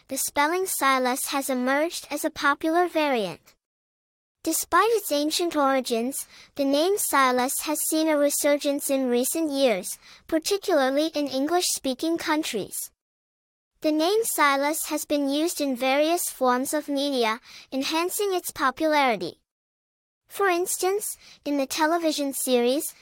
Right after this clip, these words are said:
The Vampire Diaries, Silas is a powerful and immortal witch. In the world of video games, Silas is a champion character in the popular game,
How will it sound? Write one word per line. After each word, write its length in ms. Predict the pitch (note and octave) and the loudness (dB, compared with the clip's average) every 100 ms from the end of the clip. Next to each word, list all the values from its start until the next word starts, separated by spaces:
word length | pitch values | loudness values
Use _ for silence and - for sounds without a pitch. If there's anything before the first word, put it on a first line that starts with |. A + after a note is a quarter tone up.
| _ | _
The 100 | - | -8
Vampire 640 | A3+ A#3+ C4 D#4 D4 C#4 C4+ | -4 -2 -2 0 2 2 2
Diaries, 680 | C4 A3+ A#3 C#4 F#4 G#4 - - - | 2 2 2 2 0 -2 -6 -16 -14
Silas 680 | - C#4+ C#4+ D#4+ G4 - - | -4 2 2 2 0 -2 -8
is 120 | C4 | -6
a 60 | B3 | -6
powerful 680 | - C4+ C#4 F4 - G#4+ G#4+ | 0 2 2 0 2 0 0
and 120 | D4 D4+ | -2 0
immortal 540 | D#4+ C4+ A#3+ A#3 B3 | 2 4 4 2 2
witch. 440 | A#3 - - - _ _ _ _ _ _ _ _ - | 0 -4 -10 -12 _ _ _ _ _ _ _ _ -4
In 140 | D#4 | 0
the 100 | D#4+ | 2
world 380 | D4+ D#4 F4+ F#4+ | 4 4 6 4
of 160 | F#4 E4 | 2 0
video 400 | D4 D4+ D#4+ D4+ | -2 2 2 2
games, 540 | C#4+ C4 C4 C4+ - - - | 0 0 0 -4 -8 -14 -16
Silas 640 | - D#4 D4 D#4+ F#4 - - | -6 0 2 2 0 0 -6
is 120 | B3+ | -4
a 80 | B3+ | -4
champion 580 | - C4+ D4 F4 F#4 | -2 -2 0 0 0
character 540 | F4 C#4+ A#3 A3+ - D#4+ | -2 -2 -2 -2 0 0
in 180 | F4+ D4 | 2 0
the 80 | |
popular 560 | C#4 D4+ D4+ F4+ F#4 F#4 | -2 0 0 2 2 2
game, 440 | D#4 C4+ C4 C#4+ | 2 0 0 -2